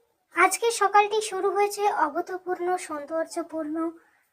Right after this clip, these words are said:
মহোৎসবপূর্ণ ভাবে, কারণ আজকে আমরা চলে যাচ্ছি পিকনিকের একটা জায়গাতে। এই যে আমাদের ডেস্টিনেশন হচ্ছে যোগমায়া সরোবর রঞ্জনটি। আমরা পৌঁছে গেছি। এসে নিয়ে তোমাদেরকে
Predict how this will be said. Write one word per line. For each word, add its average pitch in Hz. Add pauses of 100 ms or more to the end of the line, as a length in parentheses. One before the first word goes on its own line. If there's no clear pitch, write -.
(340)
মহোৎসবপূর্ণ 311 (340)
ভাবে, 247 (1700)
কারণ 311 (100)
আজকে 294
আমরা 311
চলে 302
যাচ্ছি 311 (120)
পিকনিকের 285
একটা - (100)
জায়গাতে। 233 (460)
এই 294
যে 226 (520)
আমাদের 311 (140)
ডেস্টিনেশন 294
হচ্ছে - (640)
যোগমায়া 277 (100)
সরোবর 285 (120)
রঞ্জনটি। 277 (1400)
আমরা 359
পৌঁছে 370
গেছি। 359 (320)
এসে 294
নিয়ে 370
তোমাদেরকে 339